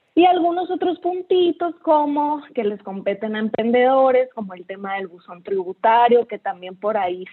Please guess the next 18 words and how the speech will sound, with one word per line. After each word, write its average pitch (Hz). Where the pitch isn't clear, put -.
si 220
no 202
mal 247
recuerdo, 254
fue 247
en 233
octubre, 277
trece 262
de 302
octubre, 285
que 226
hubo 226
un 285
envío 269
masivo 240
de 247
correos 190
electrónicos. 226